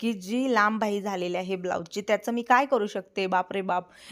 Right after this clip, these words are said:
एवढी सोल्युशन मिळाली, एवढ्या जणींनी कमेंट केल्या, प्रत्येकीकडे जे असणारे ऑप्शन आहेत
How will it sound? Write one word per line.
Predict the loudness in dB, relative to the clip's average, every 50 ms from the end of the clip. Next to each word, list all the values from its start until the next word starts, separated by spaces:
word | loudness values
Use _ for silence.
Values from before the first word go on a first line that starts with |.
| -4 2
एवढी | 4 4 4 4 2 0 2 0 0 0
सोल्युशन | 2 0 2 2 0 -2 -2 -4
मिळाली, | -4 -2 -2 -2 -2 0 0 2
एवढ्या | 2 2 2 2 2 0 2 2 0 0
जणींनी | -2 -2 -2 -2 0 0 0 0 0
कमेंट | 0 0 -2 -2 -2 -4 -6 -6 -4
केल्या, | -4 -2 -2 -2 -2 -4 -6 -12 -20 -18 -6 0
प्रत्येकीकडे | 2 2 2 2 0 -2 -2 -2 -2 2 2 4 4 2
जे | 2 2 4
असणारे | 4 4 2 2 -2 -2 0 2 2
ऑप्शन | 2 2 0 -2 -4 -4 -4 -4
आहेत | -4 -6 -4 -4 -6